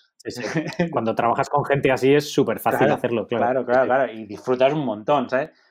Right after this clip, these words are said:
Speaker 2: Y en-, encima,
Speaker 1: Claro.
Speaker 2: con él he trabajado ya varias veces y un, en un, en un shooting también que tuve me dijo, me dijo, "Oye", eh, yo iba en el coche, dice, "Acelerad que voy a apretar". Y casi, casi nos
Speaker 1: <laughs>
Speaker 2: pasa.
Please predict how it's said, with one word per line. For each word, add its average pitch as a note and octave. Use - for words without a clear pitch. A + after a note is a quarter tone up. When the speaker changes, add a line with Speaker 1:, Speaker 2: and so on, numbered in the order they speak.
Speaker 2:
Y C#3
en-, C3+
encima, D3+
Speaker 1:
Claro. A2
Speaker 2:
con C#3
él D#3+
he F3+
trabajado F#3
ya F3+
varias E3+
veces F#3
y D#3
un, E3+
en D#3
un, D#3+
en C#3
un D#3+
shooting F#3
también F3
que E3+
tuve F#3+
me F#3
dijo, C#3
me C#3+
dijo, C3
"Oye", G3
eh, B2+
yo C3+
iba D3+
en D3+
el B2+
coche, D#3+
dice, B2+
"Acelerad D3+
que G3+
voy E3+
a G3+
apretar". C#3+
Y C3+
casi, -
casi C#3+
nos E3
Speaker 1:
<laughs> -
Speaker 2:
pasa. -